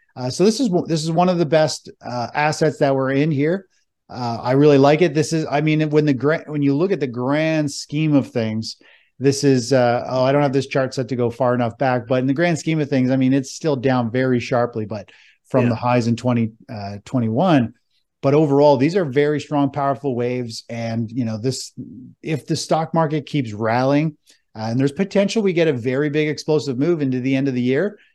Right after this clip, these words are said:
Speaker 1: and we actually maybe even hit all-time highs in the indexes to really, to do something similar to what gold has just done, where it po-, pokes to new highs and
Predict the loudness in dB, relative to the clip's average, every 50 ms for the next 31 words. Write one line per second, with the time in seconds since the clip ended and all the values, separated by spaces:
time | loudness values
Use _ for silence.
0 | _ _ -6 -2 0 2 4 4 4 2 2 0 -2 -2 0 0 0 0 0 0
1 | -2 -2 -2 -2 -2 -2 -2 -4 -4 -6 -6 -6 -4 -2 0 0 0 2 2 2
2 | 2 2 2 2 2 2 2 2 2 2 0 -2 -2 -6 -10 -10 -6 -2 0 0
3 | 2 2 2 0 0 -4 -10 _ _ _ _ -10 -2 0 0 2 4 4 4 4
4 | 2 -2 0 0 0 2 2 2 2 2 2 0 0 0 2 2 2 2 2 -2
5 | -4 -6 -6 -8 -6 -2 -2 0 0 0 0 0 0 0 0 -2 -6 -12 -6 -4
6 | -2 -2 -2 -4 0 2 2 2 2 -2 -4 -2 0 0 0 0 2 2 2 2
7 | 0 -2 -4 -8